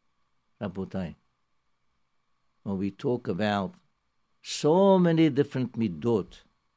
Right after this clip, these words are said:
that we're going to see, the midah of great chesed, for example,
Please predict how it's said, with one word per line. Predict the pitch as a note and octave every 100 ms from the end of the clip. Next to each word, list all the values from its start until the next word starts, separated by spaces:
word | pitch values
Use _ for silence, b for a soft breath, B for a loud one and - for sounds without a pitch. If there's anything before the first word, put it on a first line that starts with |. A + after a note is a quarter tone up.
| _ _ _ _ _
that | A2 G#2
we're | B2 D#3
going | D#3+ D#3
to | - B2
see, | - C#3 C3+ A#2+ - _ _ _ _ _ _
the | -
midah | F#2+ F#2 B2+
of | A#2+ F#2 -
great | G2+ A#2 C3 - -
chesed, | C3 C#3+ - A2+
for | G2+
example, | A2 G2 B2 A#2+ A2 F2